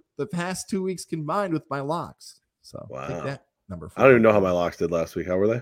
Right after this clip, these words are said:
Speaker 1: One and three.
Speaker 2: Oh, yeah, that's, that's good. That's real good.
Speaker 1: One and three.
Speaker 2: I had a bad week. I'm gonna tell you that right now.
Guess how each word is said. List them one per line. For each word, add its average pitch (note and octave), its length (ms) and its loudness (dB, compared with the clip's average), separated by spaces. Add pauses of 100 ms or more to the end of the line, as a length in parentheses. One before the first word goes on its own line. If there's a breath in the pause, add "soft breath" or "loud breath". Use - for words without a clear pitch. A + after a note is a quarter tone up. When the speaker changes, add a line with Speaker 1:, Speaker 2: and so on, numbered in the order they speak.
(160)
Speaker 1:
One D#3+ 260 2
and D#3+ 140 -4
three. F2 240 -8 (500)
Speaker 2:
Oh, E2+ 200 0
yeah, C#2 180 -8
that's, D2 480 -14
that's - 160 -18
good. C2+ 260 -12 (320)
That's D#2+ 160 -12
real G#2+ 120 -4
good. G2 160 -8
Speaker 1:
One A#1+ 40 -10
and - 100 -14
three. G#2 140 -18
Speaker 2:
I A#2+ 100 4
had D3 100 10
a A#2 40 6
bad A2 240 10
week. F2+ 220 4
I'm A2 120 6
gonna B2+ 140 8
tell A2 120 8
you G2+ 60 6
that G2+ 140 4
right F2 220 0
now. E2+ 240 -6